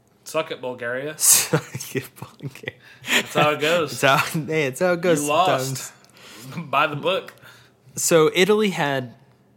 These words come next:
Speaker 2: made the final tournament at this point.
Speaker 1: Nice.
Speaker 2: So
Speaker 1: Nicely done, Italy.
Speaker 2: now they have real home field advantage.
Speaker 1: Yes.
Speaker 2: They were getting it every other game, basically, up until this point.
Speaker 1: Right.
Speaker 2: Now it's, like,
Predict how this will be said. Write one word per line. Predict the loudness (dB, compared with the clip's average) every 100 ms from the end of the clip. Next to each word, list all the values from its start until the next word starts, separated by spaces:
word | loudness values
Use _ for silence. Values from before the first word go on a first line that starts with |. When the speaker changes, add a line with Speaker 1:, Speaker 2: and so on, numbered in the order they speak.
| _
Speaker 2:
made | -2 -2 -2
the |
final | -2 -2 -2
tournament | -4 -6 -6 -8
at | -10
this | -8 -10
point. | -10 -14 -14 -14
Speaker 1:
Nice. | -10 -10 -8 -12 -12 -16 _ _ _
Speaker 2:
So | 0
Speaker 1:
Nicely | 2 4 4 2
done, | 2 2 0
Italy. | -6 -10 -12 -16 -12
Speaker 2:
now | -2 2 4 4 2 0 -8 -4
they | -2
have | -2 -2 -2 0 -2 -6 -16 -8
real | -2 0 0
home | 0 -4 -6
field | -6 -6
advantage. | -6 -6 -8 -14 -8
Speaker 1:
Yes. | -6 -6 -10 -14 -18 _ _ _ _ _ -2
Speaker 2:
They | 0 2 0 -2 -6 _
were | -4 -4
getting | -4 -4 -2 -4
it | -4
every | -4 -2 -2
other | -2 -2
game, | -6 -6 -6 -8 -10
basically, | -10 -10 -12 -10 -10
up | -10
until | -12 -10
this | -10
point. | -10 -10 -6
Speaker 1:
Right. | -2
Speaker 2:
Now | 0 -2
it's, | -4 -8
like, | -8